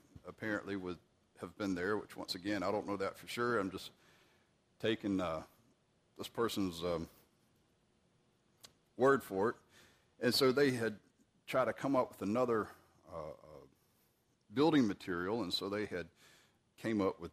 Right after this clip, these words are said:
bricks, um, and baking, you know, and making 'em and baking 'em,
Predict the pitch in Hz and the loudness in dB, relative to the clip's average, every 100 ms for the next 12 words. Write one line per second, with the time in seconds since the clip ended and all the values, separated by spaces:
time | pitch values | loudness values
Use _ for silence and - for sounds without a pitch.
0 | _ 104 123 - - - - _ _ _ | _ -2 -2 -2 -6 -10 -10 _ _ _
1 | _ _ _ _ - 73 73 69 82 - | _ _ _ _ -10 -8 -8 -12 -20 -20
2 | - - _ 85 80 104 107 101 87 85 | -20 -20 _ -10 -4 -2 -2 -2 -2 -4
3 | 92 82 76 80 - 92 101 - 92 90 | -6 -4 -4 -8 -10 -4 -4 -2 -4 -2
4 | 76 76 _ _ 82 98 98 87 80 92 | -4 -10 _ _ -6 -6 -4 -6 -8 -10